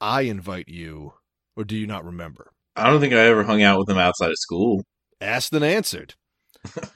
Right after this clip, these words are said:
Speaker 2: Yeah.
Speaker 1: So I'm sure I told you I was going to this, and you were like, "Well, I know that dude. I bet I can come too."
Speaker 2: Yeah, I mean, I was always cool with him in school. It was just he was a grade ahead of me,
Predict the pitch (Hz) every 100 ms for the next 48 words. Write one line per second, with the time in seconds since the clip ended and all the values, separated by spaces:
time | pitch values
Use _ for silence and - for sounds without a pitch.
0 | _ - 117 - - _ - - 127 131
1 | 156 - 160 147 139 - 143 139 120 117
2 | 135 139 107 135 139 120 104 101 98 -
3 | 104 104 101 101 95 110 143 139 151 180
4 | 139 113 95 104 98 98 - 104 101 107
5 | 107 107 107 101 101 101 85 - 87 -
6 | _ _ 131 135 117 127 131 165 160 117
7 | 104 - 92 90 92 107 131 _ _ _
8 | - 98 98 98 95 131 143 123 135 143
9 | 127 120 123 117 120 127 117 120 131 92
10 | 78